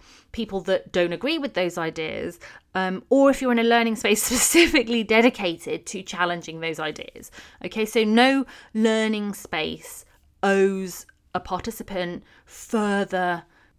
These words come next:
space and airtime to air the very ideas that the whole kind of program or an internal inclusion policy is working to challenging. It makes really, it doesn't really make a huge amount of sense.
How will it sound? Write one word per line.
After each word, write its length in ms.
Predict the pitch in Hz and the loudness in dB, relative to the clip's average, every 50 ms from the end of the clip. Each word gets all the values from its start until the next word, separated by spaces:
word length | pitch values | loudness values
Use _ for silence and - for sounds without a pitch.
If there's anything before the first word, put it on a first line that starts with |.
| _ | _
space 720 | - - - - - 196 190 185 175 170 - - - - - _ - | -18 -16 -10 -6 -4 -2 -2 -2 -2 -4 -8 -14 -16 -18 -14 _ -4
and 340 | 175 170 170 170 170 165 - - _ _ - | -4 -4 -4 -6 -8 -12 -14 -18 _ _ -4
airtime 920 | 196 190 185 185 180 - - 170 151 147 - - - - 180 196 190 - - - | -2 -2 -2 -4 -6 -10 -12 -12 -10 -10 -10 -12 -12 -12 -10 -12 -12 -14 -14 -14
to 220 | - - 180 - - | -12 -10 -10 -8 -4
air 340 | 175 180 180 175 175 175 - - - - - _ _ _ _ _ - | -2 0 0 0 -2 -4 -8 -12 -20 -20 -20 _ _ _ _ _ -6
the 120 | 214 208 | -6 -4
very 340 | - - 190 185 185 185 180 | -2 0 2 2 2 2 0
ideas 680 | 175 170 170 170 160 165 160 151 147 147 139 147 147 - _ _ | 0 -2 -2 -4 -6 -6 -6 -4 -4 -6 -6 -8 -10 -14 _ _
that 180 | - 147 - - | -12 -12 -12 -12
the 80 | - | -14
whole 440 | - - - 170 160 160 160 156 151 | -14 -10 -8 -4 -4 -4 -4 -4 -6
kind 240 | - - - 160 156 | -10 -14 -16 -14 -14
of 320 | 151 151 143 - _ _ _ _ _ _ _ _ _ _ _ _ _ | -14 -14 -16 -18 _ _ _ _ _ _ _ _ _ _ _ _ _
program 540 | - - 214 202 196 202 190 180 180 185 175 | -8 -6 -4 -4 -2 0 0 0 0 -2 -4
or 120 | 170 160 | -4 -6
an 120 | 160 170 - - | -6 -8 -10 -10
internal 380 | 180 180 - - 180 175 165 165 | -12 -10 -10 -10 -10 -8 -8 -10
inclusion 380 | 170 170 - 226 220 220 208 | -10 -8 -6 -6 -4 -4 -6
policy 720 | 202 - 196 208 196 - - - 208 196 190 190 190 180 - - - - _ | -6 -6 -6 -6 -6 -6 -8 -6 -6 -6 -6 -6 -8 -10 -14 -18 -20 -14 _
is 160 | - 196 - 170 | -8 -8 -8 -6
working 480 | 175 196 190 185 185 185 - 185 180 160 | -4 -2 -2 -2 -2 -6 -8 -12 -12 -12
to 100 | - 139 | -12 -12
challenging. 640 | - - 151 143 143 147 151 147 147 - 220 - - _ _ _ - | -10 -10 -10 -10 -10 -10 -12 -14 -14 -14 -16 -16 -20 _ _ _ -6
It 180 | - - - - | -6 -4 -2 0
makes 560 | 226 240 254 247 240 233 - - - - - _ _ _ _ _ _ | 2 2 2 2 0 -2 -4 -10 -16 -16 -18 _ _ _ _ _ _
really, 400 | - 185 185 226 220 214 208 - | -8 -2 0 0 2 2 0 0
it 40 | 226 | 0
doesn't 200 | 220 226 214 190 | 0 0 0 -2
really 140 | 170 180 180 | -6 -6 -8
make 180 | 170 165 - 196 | -8 -8 -10 -12
a 40 | |
huge 280 | 165 - - 175 160 - | -16 -14 -14 -14 -12 -12
amount 180 | - 147 - 143 | -12 -14 -16 -16
of 60 | - | -18
sense. 460 | - - 147 143 - - - - | -16 -16 -16 -16 -18 -20 -20 -20